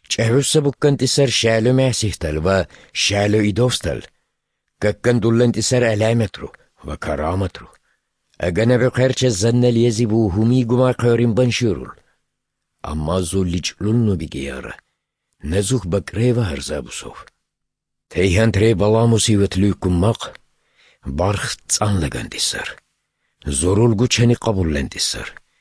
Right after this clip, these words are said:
Цурти совне катхун тисар. Совру недумургу халагу хун тисар.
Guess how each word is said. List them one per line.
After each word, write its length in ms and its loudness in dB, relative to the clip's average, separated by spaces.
Цурти 480 0
совне 540 4
катхун 540 0
тисар. 520 -8
Совру 500 -4
недумургу 720 0
халагу 500 -2
хун 280 -10
тисар. 520 -8